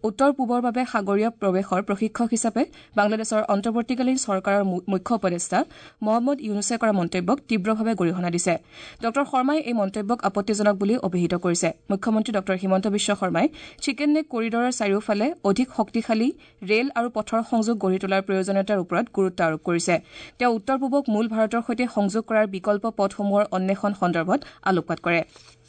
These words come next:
ৰাজ্য চৰকাৰৰ স্বাস্থ্য আৰু পৰিয়াল কল্যাণ বিভাগৰ অধীনত আজিৰে পৰা গাঁও পঞ্চায়ত, নগৰীয়া স্থানীয় নিকায়,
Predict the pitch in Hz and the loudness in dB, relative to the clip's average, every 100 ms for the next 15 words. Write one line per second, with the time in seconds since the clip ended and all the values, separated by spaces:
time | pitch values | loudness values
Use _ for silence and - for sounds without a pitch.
0 | _ _ _ 254 240 294 339 339 349 349 | _ _ _ 0 2 0 0 -2 0 0
1 | 339 220 - 269 269 220 208 214 226 214 | 0 -2 0 -2 -2 -2 0 0 0 0
2 | 226 226 220 220 226 233 196 196 185 - | 2 2 0 -2 0 0 0 2 0 0
3 | - 202 214 214 220 196 190 190 214 233 | -2 0 0 -2 -2 -2 -2 -2 -2 -4
4 | 226 247 285 - 220 196 196 220 - 202 | 0 -2 -2 -2 0 2 0 0 -2 -2
5 | 196 196 170 170 208 | 0 0 0 0 0